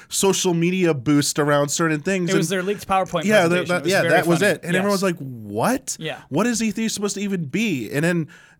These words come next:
Speaker 1: it's, there were reports that Sony wants it to be, like, more f-, like, a celebration of games for fans, kinda like what PlayStation Experience is. They feel
Speaker 2: Mm-hmm.
Speaker 1: that works best,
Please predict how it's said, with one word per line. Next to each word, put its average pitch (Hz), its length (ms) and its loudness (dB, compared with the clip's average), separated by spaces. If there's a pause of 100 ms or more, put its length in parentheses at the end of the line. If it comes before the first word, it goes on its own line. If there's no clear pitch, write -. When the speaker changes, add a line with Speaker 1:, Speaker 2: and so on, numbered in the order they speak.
(120)
Speaker 1:
it's, 151 180 -8 (160)
there 156 120 0
were 160 60 2
reports 170 300 -2
that 156 100 -6
Sony 160 260 -2
wants 143 260 -2
it 143 80 -4
to 131 60 -6
be, 131 100 -2
like, 127 180 -2
more 120 380 -4 (100)
f-, - 160 -20
like, 139 140 -6
a 131 80 -6
celebration 151 420 -2
of 120 120 -8
games 139 280 -2
for 117 140 -8
fans, 175 460 -4
kinda 147 160 -2
like 139 140 -6
what 147 160 -6
PlayStation 135 460 -4
Experience 180 640 -4
is. 101 200 -4
They 135 100 -2
feel 147 220 0
Speaker 2:
Mm-hmm. 135 80 -2
Speaker 1:
that 143 220 -2 (220)
works 135 280 -2
best, 156 500 2